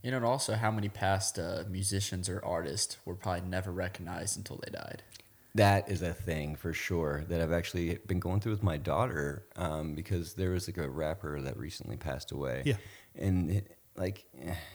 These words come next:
Speaker 2: he, he really wasn't representing good things. You know, his,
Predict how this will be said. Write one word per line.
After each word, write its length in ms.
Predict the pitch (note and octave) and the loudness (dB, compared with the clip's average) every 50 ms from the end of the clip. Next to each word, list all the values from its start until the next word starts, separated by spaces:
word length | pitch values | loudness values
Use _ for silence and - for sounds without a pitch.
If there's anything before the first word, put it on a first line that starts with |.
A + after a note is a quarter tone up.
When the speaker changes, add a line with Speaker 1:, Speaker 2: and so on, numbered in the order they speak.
| - - - | -18 -18 -16
Speaker 2:
he, 380 | - - G#2 A#2 C3 - - G2 | -4 -2 0 0 0 -2 -8 -6
he 180 | - G2+ A#2+ C3 | -4 -4 -2 0
really 240 | B2+ C3 C#3 C#3 B2+ | 2 4 4 4 6
wasn't 260 | A#2 A#2 A#2 A2 G#2 G#2 | 6 6 6 6 6 4
representing 540 | G#2+ G#2 - G2+ F2 F#2+ F#2+ G2 G2+ G2+ | 4 4 4 4 4 6 6 8 8 8
good 220 | F#2 G#2 G2 G2 - | 6 6 4 4 4
things. 580 | - G#2 G#2 G#2+ G#2+ G2+ - - - - - - - | 4 4 6 6 4 2 0 -2 -4 -6 -8 -12 -8
You 140 | - F2+ A2 | -4 0 2
know, 180 | A2+ G#2 A2 | 4 4 6
his, 160 | A2+ A#2+ G#2+ | 6 4 2